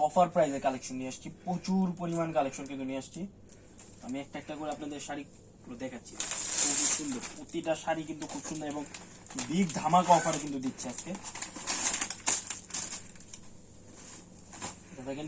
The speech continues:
কফির সাথে গোল্ডেন, শাড়িটা খুবই সুন্দর একটা শাড়ি, কফির সাথে গোল্ডেন। দেখেন টু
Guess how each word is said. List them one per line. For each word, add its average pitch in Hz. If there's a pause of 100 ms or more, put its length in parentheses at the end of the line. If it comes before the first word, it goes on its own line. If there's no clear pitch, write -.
(120)
কফির 156
সাথে 160 (100)
গোল্ডেন, 131 (3750)
শাড়িটা 113 (160)
খুবই 156 (120)
সুন্দর 165
একটা -
শাড়ি, 156 (560)
কফির 165
সাথে 165 (120)
গোল্ডেন। 143
দেখেন - (640)
টু 170